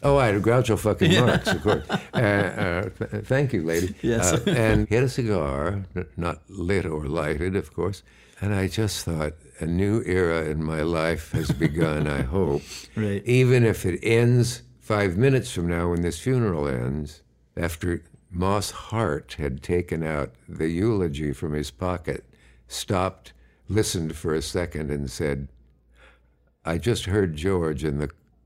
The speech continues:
Speaker 1: casket back there saying, 'It needs cutting.'" <laughs> Anyway, then he read the eulogy.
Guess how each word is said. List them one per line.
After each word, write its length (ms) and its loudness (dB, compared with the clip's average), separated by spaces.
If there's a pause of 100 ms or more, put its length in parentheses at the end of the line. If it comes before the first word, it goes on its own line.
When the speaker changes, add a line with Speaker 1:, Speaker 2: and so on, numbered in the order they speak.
(160)
Speaker 1:
casket 600 -4
back 340 -2
there 240 0
saying, 500 -2 (200)
'It 160 -2
needs 360 -2
cutting.'" 540 -4
<laughs> 480 0 (800)
Anyway, 500 2
then 180 2
he 100 2
read 220 0
the 80 -2
eulogy. 340 -2